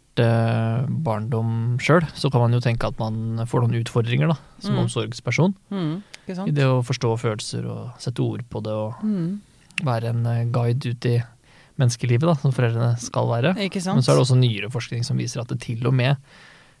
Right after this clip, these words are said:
Speaker 1: kan sette seg i genene.
Speaker 2: Åh.
Speaker 1: At
Speaker 2: Å,
Speaker 1: man,
Speaker 2: nei, nei.
Speaker 1: eh, faktisk er, eh, født med det.
Speaker 2: Åh.
Speaker 1: Ja.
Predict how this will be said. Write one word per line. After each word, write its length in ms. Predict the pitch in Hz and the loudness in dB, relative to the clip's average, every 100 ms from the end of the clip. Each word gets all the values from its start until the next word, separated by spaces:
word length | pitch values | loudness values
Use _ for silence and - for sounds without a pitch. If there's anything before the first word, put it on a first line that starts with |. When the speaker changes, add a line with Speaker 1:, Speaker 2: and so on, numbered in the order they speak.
| - | -2
Speaker 1:
kan 140 | 135 123 | 2 4
sette 280 | 127 120 | 4 2
seg 180 | 117 113 | -4 -4
i 440 | 117 117 117 117 120 | -2 -2 -2 -4 -2
genene. 500 | 135 135 110 104 135 165 _ - - | 4 4 4 0 -4 -4 _ -20 -10
Speaker 2:
Åh. 240 | 170 147 104 - _ _ _ - | -6 -6 -10 -20 _ _ _ -6
Speaker 1:
At 100 | 143 | -2
Speaker 2:
Å, 60 | |
Speaker 1:
man, 300 | 131 123 123 | 2 2 4
Speaker 2:
nei, 80 | 123 | 2
nei. 320 | 120 120 120 120 | 2 2 2 0
Speaker 1:
eh, 40 | |
faktisk 460 | - 135 - 131 - | -2 -4 -4 -6 -6
er, 340 | - 123 123 127 | -2 0 2 2
eh, 300 | 123 123 120 120 - _ - | 2 2 0 -2 -18 _ -6
født 260 | 120 - | -6 -2
med 80 | 180 | -2
det. 100 | 226 - _ _ - | -2 -8 _ _ -10
Speaker 2:
Åh. 160 | 180 147 - - - - - - - | -8 -8 -10 -14 -16 -18 -20 -16 -2
Speaker 1:
Ja. 120 | 120 | -2